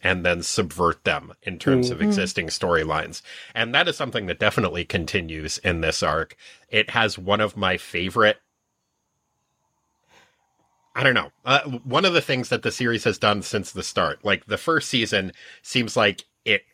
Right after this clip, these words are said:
Speaker 1: was basically made for a target audience of me specifically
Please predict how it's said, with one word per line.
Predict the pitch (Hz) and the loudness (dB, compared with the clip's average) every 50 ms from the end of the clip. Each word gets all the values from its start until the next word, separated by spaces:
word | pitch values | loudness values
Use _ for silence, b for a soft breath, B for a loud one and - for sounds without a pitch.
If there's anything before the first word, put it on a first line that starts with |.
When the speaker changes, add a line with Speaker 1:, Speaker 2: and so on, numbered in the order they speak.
| _ - | _ -6
Speaker 1:
was | 107 104 104 98 87 - | 0 2 2 2 2 -2
basically | - - 107 104 104 - - 131 113 - - 131 123 110 | -6 -2 0 0 0 0 0 -2 -2 -2 -2 -2 -2 -2
made | 107 117 117 127 123 127 | 0 0 0 0 0 -4
for | - - - 120 117 107 - - | -6 -4 0 0 0 0 0 0
a | 110 104 | -2 -2
target | - - - 113 107 101 104 117 113 - - | -2 -2 -2 0 0 2 2 0 -2 0 2
audience | 101 104 107 110 107 107 104 98 - - - - | 2 2 2 2 0 -2 -2 -2 -4 -10 -6 0
of | 107 101 98 90 87 | 2 2 2 2 0
me | 101 98 98 101 110 113 117 | -6 -4 -2 -2 -2 -4 -4
specifically | - - - - 127 - - - - 110 110 - 165 156 - - - - - 170 190 - | -6 -6 -2 0 0 0 0 0 -2 -2 0 2 0 0 0 -4 -10 -8 -8 -8 -8 -8